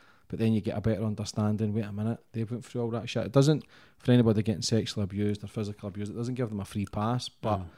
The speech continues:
Speaker 1: when you s-, realise that that's exactly what happened to them, it comes down from a generation
Speaker 2: Mm.
Speaker 1: to generation. Did you understand your parents more? When did you start to understand that they were fucked up as well?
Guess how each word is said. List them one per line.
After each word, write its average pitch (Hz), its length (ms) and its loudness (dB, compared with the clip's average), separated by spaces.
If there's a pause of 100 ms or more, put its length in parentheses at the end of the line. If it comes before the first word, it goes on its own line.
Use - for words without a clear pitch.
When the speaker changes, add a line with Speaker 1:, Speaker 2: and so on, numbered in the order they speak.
(580)
Speaker 1:
when 104 100 -6
you 104 60 -4
s-, 104 100 -10 (160)
realise 113 440 -2
that 104 160 -10 (460)
that's 113 340 -8
exactly 107 360 -6
what 92 140 -14
happened 104 380 -10
to 101 100 -10
them, 107 220 -4
it 117 100 -6
comes 104 200 -8
down 113 220 -4
from 113 160 -6
a 104 80 -2
generation 101 720 0 (120)
Speaker 2:
Mm. 127 180 0
Speaker 1:
to 107 100 4
generation. 107 640 4
Did 107 160 -2
you 113 80 2
understand 113 640 0 (420)
your 110 120 0
parents 123 540 4
more? 127 260 4
When 117 220 4
did 117 120 -6
you 113 60 -2
start - 300 -2
to 104 80 0
understand 101 520 -2
that 98 160 -2 (420)
they 110 120 2
were 120 100 4
fucked - 400 -2
up 117 200 -2
as 92 120 -8
well? 113 300 2